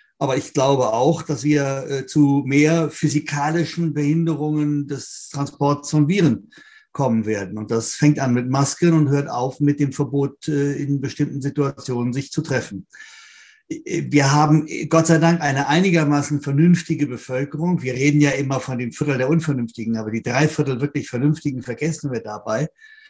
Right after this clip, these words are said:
Äh, je vernünftiger die sich verhalten und je mehr es gelingt, die Unvernünftigen zu überzeugen, desto weniger Kontaktbeschränkungen brauchen wir.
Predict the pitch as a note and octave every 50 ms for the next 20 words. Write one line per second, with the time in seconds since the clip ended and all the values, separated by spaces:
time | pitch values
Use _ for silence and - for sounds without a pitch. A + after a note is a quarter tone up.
0 | _ - - _ _ _ - - D3 C#3+ - D#3+ B2+ C#3 F3 E3+ E3+ E3 D#3 F3
1 | G3+ F#3 - - G3 D#3+ F3+ E3+ - - - F#3+ G#3 F#3 F3 G#3 F3 - - F3
2 | E3 E3 E3 E3 E3+ E3+ E3+ - C#3 C3 C3 A#2+ B2 C#3+ C3+ C#3 D3 D#3 D#3+ D#3
3 | D3 - - D#3 C#3+ D3+ D3+ D3 D3 C#3 - - C#3+ C#3+ B2+ D#3+ F3 - D3+ D#3+
4 | D#3 D#3 D#3 D3+ - D3+ D3 C#3+ C#3+ D3 D3+ D3 C#3 C3+ C3+ C3 - - D3 B2+
5 | B2+ B2+ C#3 D3 D#3 E3+ E3 D#3 D3 A#2+ - - C3 B2+ A#2+ A2 G2 G2+ G#2 A2
6 | C3 C#3+ D3 D#3+ E3 E3+ F3 D#3+ E3 E3 D#3+ D#3 - D3+ D3 D3 - D3 C#3+ C#3+
7 | - _ - C3+ - - C3 C3+ C3 B2 B2 C3+ B2+ A#2+ A#2+ A#2 A2+ A2 - G2+
8 | G#2+ G#2+ A2 A2+ A2+ C3+ C#3+ C#3+ D3 D#3+ F3 F3+ F3+